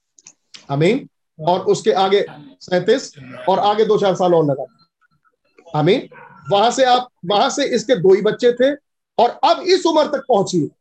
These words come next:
जब इसने आशीर्वाद दिलवाया, और फिर उस उम्र तक पहुंचे। वो बढ़ते जाइए बाइबल, क्या आपको यूसुफ की कोई संतानें नहीं मिली,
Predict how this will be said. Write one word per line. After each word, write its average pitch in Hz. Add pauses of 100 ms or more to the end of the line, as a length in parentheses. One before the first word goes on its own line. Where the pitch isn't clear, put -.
(320)
जब 233
इसने 226
आशीर्वाद 214
दिलवाया, 160 (760)
और 226
फिर -
उस 359
उम्र 294
तक 262
पहुंचे। 190
वो 311
बढ़ते 294
जाइए 196
बाइबल, 175
क्या 147 (720)
आपको 175
यूसुफ 180
की 196
कोई 175
संतानें 151
नहीं 147
मिली, 143